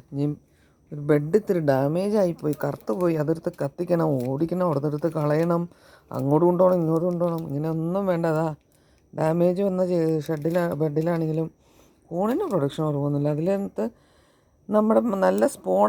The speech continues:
അതിനകത്ത് കിടക്കുന്നുണ്ടെങ്കിൽ ഇച്ചിരി ഈ ഒരു ഇങ്ങനെ ഡാമേജ് വരുന്നത് പറഞ്ഞാൽ അത് സ്പോണിൻ്റെ പ്രശ്നം കൊണ്ടല്ല, അത് ആ പൊടിയിൽ എന്തെങ്കിലും പ്രശ്നം ഉണ്ടാവാം, അല്ലെങ്കിൽ പൊടിയിൽ ഇത്തിരി വെള്ളം കൂടുതലുണ്ടാവാം,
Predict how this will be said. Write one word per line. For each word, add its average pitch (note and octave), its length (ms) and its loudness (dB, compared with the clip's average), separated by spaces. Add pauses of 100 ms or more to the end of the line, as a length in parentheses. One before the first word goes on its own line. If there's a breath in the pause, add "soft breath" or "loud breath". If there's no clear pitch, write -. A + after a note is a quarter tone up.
അതിനകത്ത് G3+ 400 0
കിടക്കുന്നുണ്ടെങ്കിൽ F3 640 -2
ഇച്ചിരി F#3 200 -4 (240)
ഈ F3+ 60 -2 (160)
ഒരു D#3 180 -6
ഇങ്ങനെ F#3 300 0
ഡാമേജ് F#3+ 400 0
വരുന്നത് G#3 240 -4
പറഞ്ഞാൽ G#3 200 -2
അത് G3 120 -6
സ്പോണിൻ്റെ F3+ 460 -4
പ്രശ്നം F#3 280 -4
കൊണ്ടല്ല, D3 320 -2 (960 soft breath)
അത് C3+ 120 -6 (140)
ആ G#3+ 40 2 (180)
പൊടിയിൽ F#3 400 0
എന്തെങ്കിലും F#3+ 320 0
പ്രശ്നം E3+ 260 -4
ഉണ്ടാവാം, E3 360 -2
അല്ലെങ്കിൽ D#3+ 260 -4
പൊടിയിൽ D#3 320 -2
ഇത്തിരി D#3 220 -4
വെള്ളം D#3 280 0
കൂടുതലുണ്ടാവാം, D3 760 -2